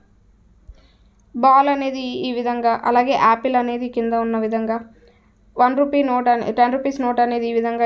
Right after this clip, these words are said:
ఇది కూజా యొక్క నీడగా మనం వీటిని కలపొచ్చు. ఇది షూ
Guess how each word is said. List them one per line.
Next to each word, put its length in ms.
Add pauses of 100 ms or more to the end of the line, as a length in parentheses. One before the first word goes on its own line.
ఇది 120 (100)
కూజా 280
యొక్క 200
నీడగా 600
మనం 220 (200)
వీటిని 460 (360)
కలపొచ్చు. 460
ఇది 140
షూ 220